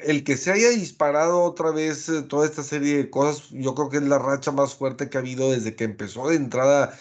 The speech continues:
el, el covid el año pasado y que se jugó la temporada dos mil veinte.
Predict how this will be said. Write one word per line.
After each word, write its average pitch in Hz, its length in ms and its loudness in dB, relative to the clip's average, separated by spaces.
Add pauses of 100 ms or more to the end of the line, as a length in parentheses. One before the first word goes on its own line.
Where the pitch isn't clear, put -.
(220)
el, 110 160 0
el 113 280 -4
covid 131 380 4
el 120 120 2
año 123 260 -2
pasado 120 420 -2
y 120 60 -6
que 117 100 -6
se 110 80 -10
jugó 110 320 -6
la 123 140 -2
temporada 113 460 0
dos 110 220 0
mil 117 220 -4
veinte. 113 560 -2